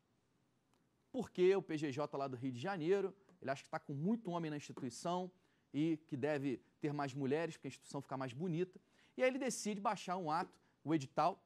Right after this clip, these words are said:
dizendo que o concurso vai ser apenas para as mulheres. Obviamente, esse edital é flagrantemente inconstitucional por violação ao princípio da isonomia. E se viola a isonomia,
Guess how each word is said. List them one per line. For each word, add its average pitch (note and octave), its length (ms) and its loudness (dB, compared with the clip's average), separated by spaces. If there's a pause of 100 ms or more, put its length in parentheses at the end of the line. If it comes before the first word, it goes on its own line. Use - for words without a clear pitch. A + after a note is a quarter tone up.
(120)
dizendo F#3+ 440 -2
que A#3 260 -10
o A3 80 -10
concurso A3+ 320 -4
vai G#3 100 0
ser G3+ 120 -4
apenas F#3+ 260 -6
para F3 200 -4
as D#3 60 -6
mulheres. A2+ 480 -6 (1300)
Obviamente, G3 600 2
esse F3 140 -4
edital C#3 380 0
é G3+ 40 -2
flagrantemente G#3 880 -2
inconstitucional F3+ 600 -4
por A#3 160 -10
violação A3+ 380 -2
ao G#3 40 -8
princípio G3+ 380 -6
da A3+ 80 2
isonomia. A3+ 560 2 (1300)
E C4+ 140 2
se A#3+ 340 -2
viola D#3 340 4
a - 20 4
isonomia, G#3+ 420 -2